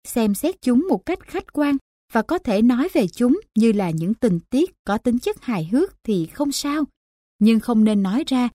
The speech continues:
khi vẫn còn trong tình trạng có cả sự tức giận, tiếc nuối, xót xa hoặc căm thù. Khi có quá nhiều nỗi khổ đau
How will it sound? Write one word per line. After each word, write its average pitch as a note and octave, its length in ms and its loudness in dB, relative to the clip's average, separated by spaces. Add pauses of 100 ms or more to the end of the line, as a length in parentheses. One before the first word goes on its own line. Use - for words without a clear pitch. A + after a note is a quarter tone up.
(200)
khi E4 160 4
vẫn A3 280 2
còn G3+ 260 -2
trong B3 200 2
tình F#3 200 0
trạng D#3+ 280 -2
có E4 160 -4
cả G3 340 -6
sự E3 200 -4
tức - 280 -4
giận, F3+ 260 0 (160)
tiếc F4 220 0
nuối, B3+ 400 4
xót F#4 340 -6
xa C#4+ 300 -6 (180)
hoặc G3 160 -2 (160)
căm B3 180 2
thù. F3 340 -2 (680)
Khi A3 180 4
có C4+ 220 -2
quá B3 340 -4
nhiều A3+ 180 4
nỗi F3 200 0
khổ G3 280 0
đau C#4 240 0